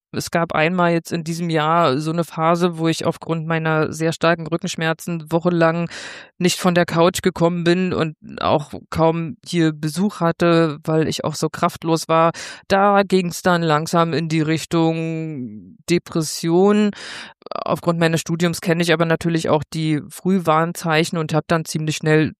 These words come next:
zugesehen, dass ich da wieder rauskomme. Also mit Ressourcenaktivierung, Freunde einladen, in die Verbindung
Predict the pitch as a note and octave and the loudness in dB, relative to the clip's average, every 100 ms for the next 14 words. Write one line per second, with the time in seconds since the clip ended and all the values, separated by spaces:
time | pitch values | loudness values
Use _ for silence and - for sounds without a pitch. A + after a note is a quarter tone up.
0 | _ - E3+ D#3+ D3+ D#3 D3+ D#3 D#3 - | _ -6 -2 0 0 0 -2 -2 -2 0
1 | D#3 D3 D3+ C3+ D3 - D3+ D3 C#3 C#3+ | 0 2 2 2 -2 -2 -2 0 0 0
2 | C#3+ D3 - D#3 D3 D3 D#3+ D3 - D3+ | -2 -6 -6 -4 -4 -4 -4 -4 -4 -6
3 | D3+ D3+ D3+ D3+ D#3 - - D#3 D#3+ D#3+ | -2 0 0 -2 -6 -8 0 0 2 2
4 | D#3 D3+ D3 D3 D3 D3+ D3+ D#3 - D#3+ | 2 0 2 2 2 0 -4 -4 0 2
5 | E3+ E3+ E3 E3 D#3+ D#3+ | 2 2 0 2 -2 -4